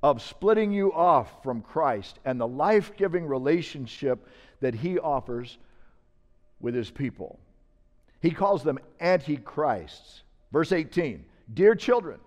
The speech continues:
as you have heard the Antichrist is coming, even now many antichrists have come." He calls them antichrists. So how are you gonna know when you're dealing with one?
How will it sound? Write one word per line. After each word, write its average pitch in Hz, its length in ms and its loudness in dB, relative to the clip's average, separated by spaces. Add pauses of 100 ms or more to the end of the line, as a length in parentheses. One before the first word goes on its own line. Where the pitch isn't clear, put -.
(1200)
as 214 420 6
you 240 180 0
have 226 260 4
heard 254 640 2
the 156 200 2 (120)
Antichrist 220 840 4
is 175 140 -2
coming, 143 500 -4 (500)
even 196 720 -2
now 139 580 -2 (500)
many 156 760 0 (500)
antichrists 113 1040 -4 (580)
have 104 240 -4
come." 123 300 -6 (680)
He 170 80 2
calls 220 280 -2
them 247 180 2
antichrists. 254 760 -2 (200)
So 240 340 2
how 269 240 2
are 320 80 4
you 311 140 2
gonna 330 220 0
know 330 240 10
when 277 160 0
you're 320 140 2
dealing 302 480 8
with 254 120 6
one? 214 300 4